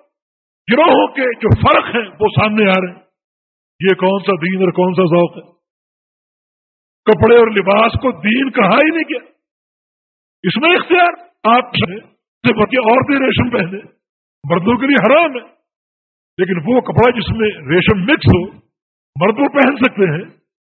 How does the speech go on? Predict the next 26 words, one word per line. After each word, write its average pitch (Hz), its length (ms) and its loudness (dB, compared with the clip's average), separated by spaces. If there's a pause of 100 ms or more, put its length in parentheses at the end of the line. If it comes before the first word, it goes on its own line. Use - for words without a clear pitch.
(240)
شریعت 185 380 0
میں 208 80 -6
کوئی 170 160 -2
رکاوٹ 196 400 2
نہیں 196 200 2
ہے، 170 60 -4 (520)
بلکہ 175 280 0
رسول 247 240 0
اللہ 220 60 4
صلی 208 80 2
اللہ 196 160 2
علیہ 175 100 -2
وسلم 175 160 -12
کی 170 120 -6
حدیث 226 360 -4
ہے 180 60 -8 (560)
کہ 233 120 2
ان 196 180 0
اللہ - 1600 -2
احب 269 400 0 (1500)
اذا 208 200 4 (140)
انعم 294 320 4
علی 233 240 4
عبد 285 340 -2
ان - 1300 -6
یرا 185 220 4